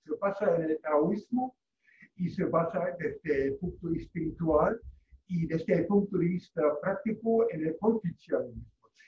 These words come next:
Ellos no intentaron conquistar otros países como nosotros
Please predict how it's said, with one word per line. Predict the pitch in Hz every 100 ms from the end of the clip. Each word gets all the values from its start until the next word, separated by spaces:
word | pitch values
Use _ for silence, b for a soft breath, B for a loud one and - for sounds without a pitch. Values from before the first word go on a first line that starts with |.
| b
Ellos | 190 240 -
no | 180 214
intentaron | 233 202 - 180 165 175 190 185
conquistar | 185 196 180 - - 196 -
otros | 180 175 170 -
países | 190 262 - - _
como | - - -
nosotros | 208 208 - 160 -